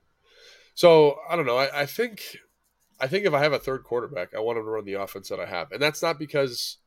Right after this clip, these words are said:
I think that's the best for the quarterback position. I think that's just best for the rest of the team,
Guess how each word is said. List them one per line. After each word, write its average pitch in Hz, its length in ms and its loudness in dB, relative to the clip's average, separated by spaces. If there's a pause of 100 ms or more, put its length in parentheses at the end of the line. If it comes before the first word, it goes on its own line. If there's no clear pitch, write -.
(560)
I 127 60 -2
think 120 180 -6
that's 117 220 -2
the - 100 -8
best 110 560 -4
for 135 80 -10
the 107 80 -6
quarterback 147 500 -2
position. 147 420 -6
I 117 80 -4
think 120 160 -10
that's 107 180 -4
just 104 240 -14
best 107 240 0
for - 120 -14
the 104 80 -6
rest 98 300 -6
of - 20 -20
the - 140 -16
team, 101 300 -14